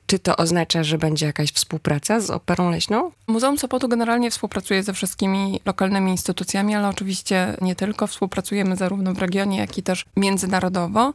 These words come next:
Speaker 2: Niemniej w zakresie Opery Leśnej to oczywiście w naszych zbiorach znajdują się obiekty związane z historią amfiteatru.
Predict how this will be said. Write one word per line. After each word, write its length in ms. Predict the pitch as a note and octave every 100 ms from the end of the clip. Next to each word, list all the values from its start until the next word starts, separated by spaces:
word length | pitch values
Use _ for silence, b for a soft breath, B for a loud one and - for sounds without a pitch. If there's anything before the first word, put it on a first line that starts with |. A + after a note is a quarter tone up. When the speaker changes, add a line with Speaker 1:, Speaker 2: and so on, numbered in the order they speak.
| -
Speaker 2:
Niemniej 480 | G#3 A#3+ A#3 G#3 G#3
w 40 |
zakresie 420 | G#3+ - G#3+ G3+
Opery 300 | G3 G3+ F#3+
Leśnej 360 | F#3 G3 A3 G#3
to 100 | G3+
oczywiście 460 | G3 G3 G3 -
w 40 | F#3+
naszych 320 | F#3 F3+ F#3
zbiorach 340 | F#3 F#3 F3+
znajdują 400 | F#3+ F#3 F3+ F3+
się 160 | F#3 G3
obiekty 400 | F#3 G3+ - F3
związane 600 | F#3+ F3+ F3+ E3+ E3+ F3
z 240 | F3+ - E3 E3 E3+ E3+ -
historią 600 | G3+ - F#3 F3 F3 F3
amfiteatru. 800 | F#3 G3+ - G3 - A#3 C4+